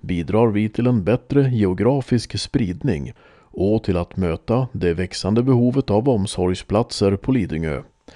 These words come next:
säger Birgitta Sköld, Lidingöpartiet, ordförande i miljö- och stadsbyggnadsnämnden.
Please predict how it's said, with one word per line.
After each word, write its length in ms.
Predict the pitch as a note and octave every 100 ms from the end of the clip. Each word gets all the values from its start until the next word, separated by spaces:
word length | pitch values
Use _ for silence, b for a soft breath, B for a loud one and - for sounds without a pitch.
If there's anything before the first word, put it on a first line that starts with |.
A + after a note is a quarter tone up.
| B B B
säger 440 | - D2+ D#2 G2
Birgitta 420 | E2 F2 F#2 F#2+
Sköld, 420 | - F#2 A#2 C3+ B2+ -
Lidingöpartiet, 1000 | - D#2+ D2+ D#2 D#2 F2 G2 F#2+ C3+ - - B B B
ordförande 640 | D#3 A2 - G#2+ A#2+ A2
i 80 | A#2+
miljö- 460 | B2 C#3 G2 A2+ B2
och 200 | C3 C#3
stadsbyggnadsnämnden. 1500 | - C3 - F2+ F2 E2 F2 E2 - E2+ F#2 F#2+ C#2+ C2+